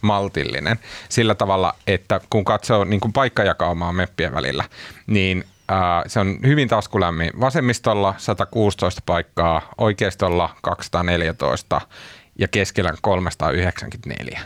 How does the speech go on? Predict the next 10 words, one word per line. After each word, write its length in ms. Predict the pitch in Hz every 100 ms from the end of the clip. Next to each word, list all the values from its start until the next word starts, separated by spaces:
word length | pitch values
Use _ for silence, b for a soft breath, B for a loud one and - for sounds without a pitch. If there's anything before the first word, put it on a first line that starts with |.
| - _ _ _ B B -
Eli 200 | 95 85 -
niinku, 340 | 104 87 - -
et 120 | 104
se, 200 | - 95 -
se 180 | - 98
niinku 240 | 85 123 170
tavallaan 600 | 117 107 104 90 87 - B B B
ei 140 | 123 120
mitään 420 | 120 117 110 101
tarkoittava, 920 | 101 101 92 98 95 - 98 87 82